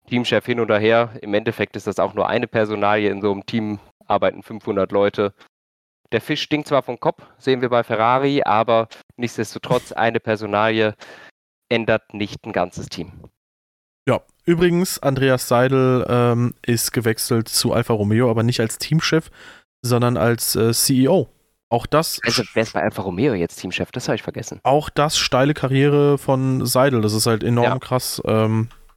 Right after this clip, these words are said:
Speaker 2: also, vor allem, wenn man bedenkt, ähm, er ist ja im Prinzip jetzt, also er ist, es, es ist ja jetzt aktuell noch Alfa Romeo, aber es ist bald halt Audi. Das ist halt heftig.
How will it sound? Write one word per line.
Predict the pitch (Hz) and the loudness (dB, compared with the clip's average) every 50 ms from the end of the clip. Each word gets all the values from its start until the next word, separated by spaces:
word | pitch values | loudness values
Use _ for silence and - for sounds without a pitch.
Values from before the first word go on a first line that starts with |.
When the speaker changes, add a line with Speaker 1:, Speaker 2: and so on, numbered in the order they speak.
| _ _ _ _ | _ _ _ _
Speaker 2:
also, | - 117 113 120 113 110 110 - - - - _ _ _ _ _ _ _ _ _ _ _ _ _ _ _ _ - | -4 0 2 2 2 2 0 -4 -8 -20 -20 _ _ _ _ _ _ _ _ _ _ _ _ _ _ _ _ -2
vor | - 117 | 2 2
allem, | 120 131 131 | 4 4 4
wenn | 135 135 | 4 2
man | 131 131 123 | 2 2 0
bedenkt, | 123 120 123 123 127 135 135 - - - - | 0 0 2 2 2 2 0 -2 -2 0 2
ähm, | - 123 123 123 120 120 123 123 123 - - - | 2 4 4 4 2 2 2 0 -2 -4 -6 -6
er | - 110 98 - | -2 -2 0 0
ist | - - - - | 0 0 0 2
ja | 127 117 117 117 113 113 - _ _ _ - | 2 4 4 4 2 0 -4 _ _ _ -6
im | 127 123 | -4 -4
Prinzip | - - 120 - - 123 113 - - - - - | -2 -2 -4 -2 0 -2 -2 -4 -6 -14 -6 -2
jetzt, | 117 120 - - - - - - - - - _ _ _ _ _ _ _ _ _ _ _ _ _ _ _ _ _ _ _ _ _ _ - | -2 -2 -2 -4 -10 -12 -10 -12 -12 -14 -14 _ _ _ _ _ _ _ _ _ _ _ _ _ _ _ _ _ _ _ _ _ _ -4
also | 107 113 120 - | -2 -2 0 2
er | 131 139 | 2 0
ist, | 139 143 | 2 2
es, | - 143 123 | -2 -4 -4
es | 139 - - 135 160 | -4 -4 -2 0 2
ist | 156 139 | 4 4
ja | 160 | 4
jetzt | 151 147 151 151 - - - - | 4 4 4 2 0 -2 -4 -4
aktuell | 135 - - - 113 135 | -4 -2 -2 0 0 0
noch | 131 - | 0 0
Alfa | - - 120 - 127 | 0 -2 -2 0 0
Romeo, | 120 117 113 110 110 117 135 165 185 202 - - - - - - _ _ _ _ - | 0 0 2 2 2 4 4 4 4 2 0 -4 -16 -20 -20 -20 _ _ _ _ -2
aber | 113 113 113 123 120 101 71 90 | 0 0 2 2 2 2 2 0
es | 123 - - | 0 0 0
ist | 113 - | -2 0
bald | - 117 117 113 123 | 0 0 0 2 0
halt | 113 101 - - | 0 -2 0 0
Audi. | 117 117 117 104 95 95 113 - _ _ _ _ _ - | 0 0 0 -2 -4 -4 -6 -8 _ _ _ _ _ -4
Das | 107 104 | -4 -2
ist | - - | 0 0
halt | 107 104 | 0 0
heftig. | 107 107 107 - - 104 - - | 0 -2 -2 -2 -2 -4 -4 -4